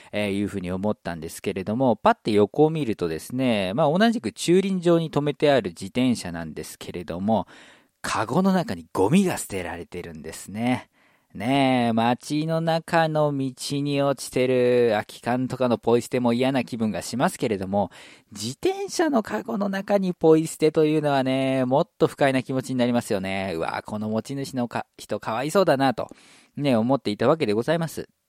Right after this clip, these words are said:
ただですね、まあ、よくよくその自転車を見てみますと、まあ、タイヤにこう、蜘蛛の巣が張っていたりだとか、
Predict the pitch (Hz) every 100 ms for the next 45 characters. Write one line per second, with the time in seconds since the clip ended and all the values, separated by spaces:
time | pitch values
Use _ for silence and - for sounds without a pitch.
0 | _ _ _ _ _ - 180 135 92 -
1 | 123 110 107 - - - - 110 - 254
2 | 254 277 240 226 196 196 233 214 123 95
3 | 98 107 95 87 90 98 - 135 135 92
4 | 78 - 107 131 160 170 165 - 143 -
5 | 143 196 185 - - - - 92 _ 110
6 | 104 87 - 143 123 82 76 - 92